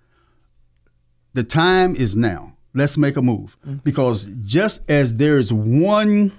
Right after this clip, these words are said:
Speaker 1: uh, something that may be in that, that package, in that tax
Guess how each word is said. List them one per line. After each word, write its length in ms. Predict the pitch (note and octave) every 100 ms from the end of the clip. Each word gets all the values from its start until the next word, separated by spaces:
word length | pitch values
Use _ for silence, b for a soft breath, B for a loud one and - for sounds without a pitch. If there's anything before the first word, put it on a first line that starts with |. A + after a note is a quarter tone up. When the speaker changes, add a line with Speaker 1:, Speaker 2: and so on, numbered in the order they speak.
| _ _ _ _ _ _ _ _ _ _ _ _ _ _ -
Speaker 1:
uh, 580 | A#2+ G#2+ G#2 G2 F#2+ - - - _ _ _ _ _
something 440 | - F3 F#3+ G3
that 140 | D#3+ C3
may 140 | D3+
be 300 | D#3 E3 D3+
in 160 | D#3 D#3
that, 260 | D#3 D#3+ - - C#3+
that 240 | A#2+ C#3 -
package, 400 | C#3 C#3+ D3+ B2+
in 140 | C#3
that 160 | C3+ B2
tax 300 | D#3 D3+